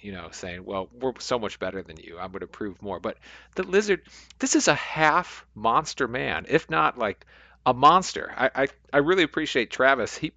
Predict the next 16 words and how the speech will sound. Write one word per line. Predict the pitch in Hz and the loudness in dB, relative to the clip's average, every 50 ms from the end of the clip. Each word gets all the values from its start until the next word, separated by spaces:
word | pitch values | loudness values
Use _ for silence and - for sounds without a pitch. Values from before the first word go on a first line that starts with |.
| - | -12
he | - - | -20 -10
put | - - 196 | -6 -4 -4
his | 143 - | -4 -4
finger | - - 160 170 151 123 110 | -2 -2 -2 0 2 2 2
on | 104 95 95 95 92 92 - _ _ _ _ _ _ | 2 2 0 -4 -6 -10 -16 _ _ _ _ _ _
one | - 127 127 | -8 -6 -4
of | 117 | -4
the | 117 | -2
reasons | 113 120 113 107 107 95 | -2 -2 -4 -4 -2 -2
I | 98 95 | -2 -2
like | 92 101 120 127 - | -2 -2 -4 -4 -4
the | - 95 | -6 -8
Lizard | 92 90 82 87 85 - | -8 -8 -10 -12 -12 -12
so | - - 92 87 | -12 -12 -10 -10
much, | 90 90 - - | -10 -12 -12 -12
because | 107 - - 110 98 - | -10 -6 -6 -6 -6 -8